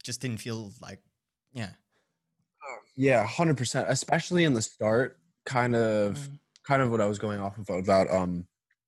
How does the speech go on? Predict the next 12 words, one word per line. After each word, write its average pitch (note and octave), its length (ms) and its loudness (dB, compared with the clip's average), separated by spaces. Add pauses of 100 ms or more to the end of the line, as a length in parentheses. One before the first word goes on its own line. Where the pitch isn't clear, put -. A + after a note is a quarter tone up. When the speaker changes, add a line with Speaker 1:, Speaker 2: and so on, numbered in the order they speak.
(280)
Speaker 2:
finding, G2+ 800 0 (440)
uh, A#2 340 -10
I, B2+ 80 -12 (280)
I C#3+ 40 -4
guess, E3 160 -4
like, D3+ 140 -6
finding B2+ 400 0
your G#2+ 120 0
true A#2 300 -6
self. G#2+ 500 -6 (420)
Speaker 1:
Mm. A2 140 -8
Speaker 2:
Uh, G#2+ 260 4